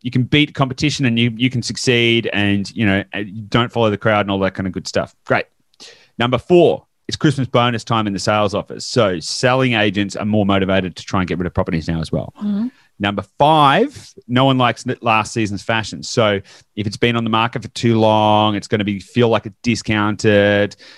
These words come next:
Speaker 1: You know, there is a reason that everything goes on sale on Boxing Day. It's because it's like, "Ugh, it's past that cool time." Same thing happens with properties. Number six, you can use the terms to maneuver the price.
Speaker 2: Awesome.
Speaker 1: Awesome. So good. All right.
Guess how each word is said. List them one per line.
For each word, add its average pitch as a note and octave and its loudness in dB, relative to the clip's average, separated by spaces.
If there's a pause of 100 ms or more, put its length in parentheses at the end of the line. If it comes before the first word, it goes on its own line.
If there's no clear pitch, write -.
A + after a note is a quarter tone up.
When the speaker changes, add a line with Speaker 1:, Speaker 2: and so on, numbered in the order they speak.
(140)
Speaker 1:
You A2+ 0
know, G#2 2
there G#2 0
is G#2 -2
a A2+ -4
reason A#2+ 2
that A2+ 4
everything A2 -2
goes G#2+ 0
on G#2 -2
sale A2 0
on G#2 -2
Boxing G#2 -2
Day. G2+ 2
It's G2 -8
because G2+ -4
it's G2+ -8
like, A#2 -2
"Ugh, B2 2
it's - -20
past G#2 2
that G#2+ -2
cool G#2+ -2
time." G2+ 0 (160)
Same A2+ -4
thing G#2 -4
happens F#2+ -2
with F#2+ -2
properties. E2 -6 (560)
Number G#2+ -2
six, - -2 (140)
you A#2 -4
can A#2+ 2
use A2+ 2
the G2 -10
terms A#2 0
to G#2+ -8
maneuver G2 0 (180)
the - -18 (540)
price. - -10 (680)
Speaker 2:
Awesome. G3 -2 (280)
Speaker 1:
Awesome. G#2+ -2
So D3 4
good. C#3 4
All A#3+ 0
right. F#3+ 6